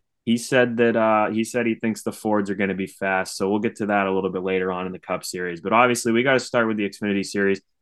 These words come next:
Xfinity Series, uh, rolls into Phoenix with, uh, both the winners from last year actually, uh, not in the field, which is a, a, a good, good thing. That means we're gonna see a new winner, at least in the last two years.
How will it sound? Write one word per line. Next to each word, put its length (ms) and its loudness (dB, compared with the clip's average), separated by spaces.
Xfinity 300 2
Series, 420 4
uh, 340 4
rolls 300 2
into 120 2
Phoenix 480 -2
with, 220 -2
uh, 200 2
both 300 2
the 100 2
winners 360 2
from 180 -2
last 340 0
year 360 2
actually, 580 -2
uh, 120 -2
not 400 0
in 400 0
the 100 -4
field, 480 -2
which 220 -6
is 160 -2
a, 480 -4
a, 60 -12
a 20 -12
good, 240 -4
good 160 -4
thing. 280 -6
That 100 -4
means 220 -4
we're 100 -4
gonna 160 -6
see 160 -6
a 60 -4
new 180 -4
winner, 320 -2
at 80 -6
least 220 -8
in 20 -8
the 80 -8
last 240 -8
two 120 -6
years. 280 0